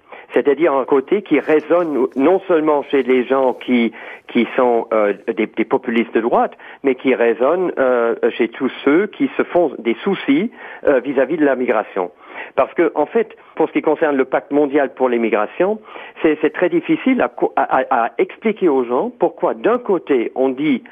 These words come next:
euh, du moins c'est, c'est, c'est ce que dit le gouvernement allemand, on, on dit d'un côté ce pacte est, euh, très important parce qu'ils obli-, il oblige les pays signataires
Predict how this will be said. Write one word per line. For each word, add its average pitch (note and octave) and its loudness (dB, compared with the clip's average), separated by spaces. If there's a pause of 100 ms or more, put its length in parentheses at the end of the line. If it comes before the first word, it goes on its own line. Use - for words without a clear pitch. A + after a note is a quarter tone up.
(120)
euh, A#2 2
du A#2+ -4
moins D3 2
c'est, A2 -2 (220)
c'est, A#2 -2
c'est G#2+ 0
ce - -20
que A#2 0
dit A#2 -2
le G#2+ 2
gouvernement G#2+ -2
allemand, A2+ -2 (300)
on, C3+ 0
on C#3 0
dit C3 -4 (180)
d'un F3 2
côté E3 0 (340)
ce F3+ 2
pacte D#3+ -2
est, A#2 2 (320)
euh, A2+ 0
très D#3+ -2
important D#3+ -2
parce B2+ -4
qu'ils A#2+ -2
obli-, D3 0
il C3 2
oblige C#3+ 0
les B2 0
pays B2+ 0
signataires B2+ 2